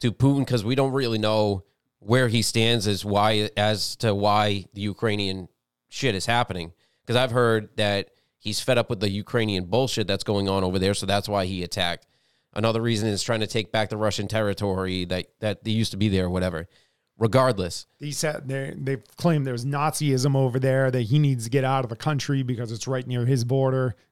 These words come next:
Speaker 2: There's all kinds of things.
Speaker 1: Right. But one thing he did say is,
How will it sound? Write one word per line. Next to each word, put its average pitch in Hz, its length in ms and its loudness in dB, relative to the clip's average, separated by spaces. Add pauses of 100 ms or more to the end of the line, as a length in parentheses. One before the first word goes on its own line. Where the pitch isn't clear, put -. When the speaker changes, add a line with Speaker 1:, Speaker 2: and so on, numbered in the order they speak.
Speaker 2:
There's 123 140 -4
all 175 140 6
kinds 120 240 -6
of 98 80 -14
things. 87 340 -12
Speaker 1:
Right. 110 300 2 (460)
But 165 360 2 (360)
one 127 280 2
thing 160 200 4
he 139 160 2
did 147 240 2
say 120 420 2 (320)
is, 107 440 0